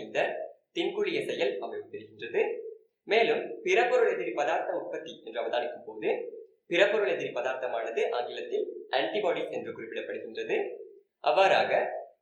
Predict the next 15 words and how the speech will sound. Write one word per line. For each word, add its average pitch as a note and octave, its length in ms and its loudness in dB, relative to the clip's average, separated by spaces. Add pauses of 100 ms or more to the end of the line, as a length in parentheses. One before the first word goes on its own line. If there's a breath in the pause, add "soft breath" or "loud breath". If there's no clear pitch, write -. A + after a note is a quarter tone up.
(200)
பாதிப்பினை G#3+ 520 2 (100)
ஏற்படுத்தக்கூடிய D3 680 -4 (580)
நுண்ணங்கிகள் F3+ 600 0
எமது B2+ 180 0 (100)
உடலில் - 300 -4 (100)
உள்நுழையும் G3+ 500 0
போது - 220 -8 (200)
அவற்றை - 380 0 (320)
எதிர்க்கக்கூடிய - 800 2 (460)
இந்த B2+ 160 2 (160)
பிற F3+ 200 0
பொருள் G3 280 2
எதிரி - 200 0
பதார்த்தங்களை C3 720 -2 (140)
உற்பத்தி A#3 400 -2